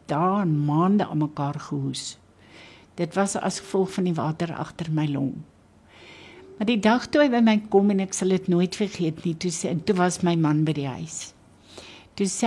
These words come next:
hy vir my, "Mevroukie, ek het nie goeie nuus nie." Toe sê ek,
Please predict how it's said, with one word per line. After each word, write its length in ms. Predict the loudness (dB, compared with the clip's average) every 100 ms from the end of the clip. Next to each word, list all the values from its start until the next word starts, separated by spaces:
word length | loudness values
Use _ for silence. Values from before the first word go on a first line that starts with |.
| 2
hy 60 | 2
vir 220 | 0 2
my, 400 | 2 2 0 -4 -12 -20 -20 -20 -20 -10
"Mevroukie, 640 | -6 -2 2 2 2 -2 -2 -6
ek 140 | -8 -4
het 200 | -4 4
nie 100 | 4
goeie 320 | 4 4 4
nuus 340 | 4 2 2 -2
nie." 180 | -2 -2
Toe 100 | -6
sê 160 | 0 0
ek, 160 | -2